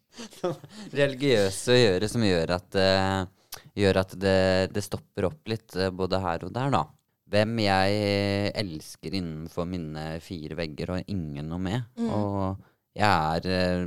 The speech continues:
Speaker 1: på lik, eh, linje som alle andre, gjør normale ting hver eneste dag, har et normalt liv. Så jeg synes det burde holde.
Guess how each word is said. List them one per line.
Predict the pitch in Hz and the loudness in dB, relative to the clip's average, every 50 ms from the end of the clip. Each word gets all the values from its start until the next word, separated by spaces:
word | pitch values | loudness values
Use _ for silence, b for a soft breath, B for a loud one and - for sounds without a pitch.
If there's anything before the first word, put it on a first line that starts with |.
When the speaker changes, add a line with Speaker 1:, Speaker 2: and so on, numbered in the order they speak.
| 90 | -6
Speaker 1:
på | 90 _ - 98 | -6 _ -6 -4
lik, | 87 82 82 85 - _ _ _ - | -4 -4 -6 -6 -8 _ _ _ -4
eh, | 90 87 87 87 | -2 0 0 0
linje | 82 98 90 82 78 76 78 - | -2 -4 -6 -6 -6 -8 -8 -8
som | - - 80 | -6 -6 -6
alle | 87 78 - 76 78 78 78 78 80 85 82 | -6 -6 -4 -4 -2 -2 -2 -2 -2 -4 -4
andre, | 82 87 82 76 69 - 78 82 82 85 85 82 82 85 80 - _ _ _ _ _ - | -4 -4 -6 -6 -8 -6 -4 -2 -2 -2 -4 -6 -8 -12 -14 -16 _ _ _ _ _ -4
gjør | 90 90 85 85 87 | -2 -2 0 0 -2
normale | 90 90 90 87 82 78 78 78 76 80 78 | -2 -2 0 0 2 2 2 0 0 -2 -4
ting | - 82 78 78 78 78 82 | -4 -6 -6 -6 -6 -4 -4
hver | 85 80 80 80 80 | -2 -2 -2 -2 -2
eneste | 76 73 73 73 - 76 | -4 -6 -8 -10 -10 -12
dag, | 76 73 76 73 76 76 78 76 | -8 -4 -4 -2 -2 -4 -6 -8
har | - 82 80 78 76 | -8 -6 -4 -4 -4
et | 80 78 - | -4 -6 -6
normalt | - 85 80 78 73 71 76 76 76 - - | -6 -6 -4 -4 -4 -4 -6 -6 -6 -8 -12
liv. | - 76 73 78 80 78 78 78 76 _ _ _ _ _ | -14 -12 -10 -10 -10 -10 -12 -16 -20 _ _ _ _ _
Så | _ _ - 90 87 85 85 85 87 - - - | _ _ -6 -4 -4 -2 -2 -2 -4 -4 -6 -6
jeg | - - 110 107 | -2 -2 -2 -2
synes | - - 101 95 90 - | -2 -6 -8 -8 -4 -4
det | 95 92 | -4 -2
burde | 92 92 92 101 | -2 -2 -4 -2
holde. | 101 104 98 85 87 104 117 | -4 -4 -4 -4 -4 -4 -6